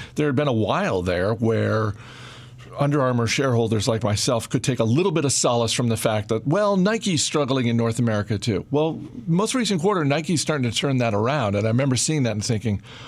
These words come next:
"Okay, well, then now I know exactly what to look for in Under Armour's next report, is are they gonna s-, present a similar improvement in North America?" And overwhelmingly, the answer is no.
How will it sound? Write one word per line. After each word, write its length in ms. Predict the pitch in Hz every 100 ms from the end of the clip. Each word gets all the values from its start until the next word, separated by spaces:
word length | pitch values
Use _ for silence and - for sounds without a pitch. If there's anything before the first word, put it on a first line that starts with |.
| - - -
"Okay, 300 | 160 240 233
well, 220 | 135 139
then 420 | 120 139 143 127
now 180 | 139 160
I 80 | 175
know 160 | 160 151
exactly 440 | 101 135 127 165
what 160 | 139 -
to 60 |
look 220 | 120 139
for 240 | - 113 110
in 60 |
Under 240 | 110 110 110
Armour's 320 | 107 104 101
next 260 | 113 - 117
report, 380 | - 170 113 - -
is 200 | 131 -
are 160 | 127 120
they 340 | 104 117 135
gonna 240 | 147 135 120
s-, 280 | 113 - - 151 -
present 600 | 151 113 107 110 101 - - - - - -
a 80 |
similar 460 | 131 - 160 120 117
improvement 400 | 101 110 117 107
in 60 | 104
North 240 | 101 -
America?" 420 | 110 156 120 117
And 120 | -
overwhelmingly, 720 | 113 110 107 117 147 113 104
the 160 | 98 101
answer 240 | 98 -
is 120 | 95 101
no. 260 | 95 117